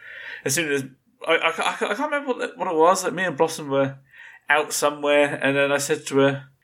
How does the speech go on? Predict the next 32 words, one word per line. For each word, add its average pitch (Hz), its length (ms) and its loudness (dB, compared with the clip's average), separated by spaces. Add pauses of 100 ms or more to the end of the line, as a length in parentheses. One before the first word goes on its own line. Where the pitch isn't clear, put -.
(200)
"Once 247 280 0
we 262 80 -4
get, - 180 -2
uh, 151 220 4
we've - 100 -8
got - 120 2
a - 40 -6
couple 165 200 0
of 143 60 -8
things 143 220 -2
left 139 180 0
we 131 120 0
need 131 140 4
to - 60 -8
do 127 200 4
on 117 80 2
house." 135 400 0
And 131 100 -2
then 123 80 2
I 123 80 0
thought, 127 400 -2 (540)
"Once 453 180 0
we 302 80 -4
get - 100 2
all 160 120 6
them, 180 160 4
we 214 60 0
should - 120 -8
probably 330 220 -4
start - 240 -2
looking 135 240 -6
at, - 80 -8